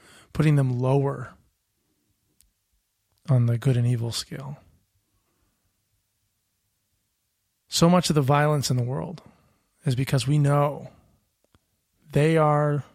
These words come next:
the bad guys, we are the good guys. But that sort of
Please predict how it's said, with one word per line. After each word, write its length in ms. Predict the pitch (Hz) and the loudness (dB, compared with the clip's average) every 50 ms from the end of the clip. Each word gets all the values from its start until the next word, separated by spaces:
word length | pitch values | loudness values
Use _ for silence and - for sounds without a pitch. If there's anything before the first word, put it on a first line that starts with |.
| _ _ _ _ _ _ _ _ _ | _ _ _ _ _ _ _ _ _
the 80 | - 139 | -8 -2
bad 260 | 131 147 156 156 143 | 0 0 0 0 0
guys, 540 | 143 151 151 147 147 143 143 139 135 - - _ - | 0 0 0 2 0 0 -2 -4 -6 -10 -12 _ -4
we 180 | 135 135 139 | -2 0 0
are 100 | 135 131 | 0 0
the 100 | 131 135 | -2 -2
good 200 | 127 135 127 135 | -2 -4 -6 -6
guys. 400 | 143 - - 156 160 160 - - _ _ _ _ _ _ _ _ _ _ _ _ _ _ _ _ _ _ _ _ _ _ _ _ _ _ _ _ _ _ _ _ _ _ _ _ _ _ - - - - - - - _ _ | -8 -12 -12 -14 -14 -18 -20 -20 _ _ _ _ _ _ _ _ _ _ _ _ _ _ _ _ _ _ _ _ _ _ _ _ _ _ _ _ _ _ _ _ _ _ _ _ _ _ -20 -20 -20 -20 -20 -20 -20 _ _
But 340 | - 151 160 170 185 - _ _ _ _ _ - | 2 2 4 4 2 -2 _ _ _ _ _ -2
that 240 | 165 170 190 202 | 0 2 2 2
sort 280 | - - - 220 214 202 | 0 0 0 2 2 4
of 320 | 196 175 156 135 - - | 4 4 2 0 -6 -12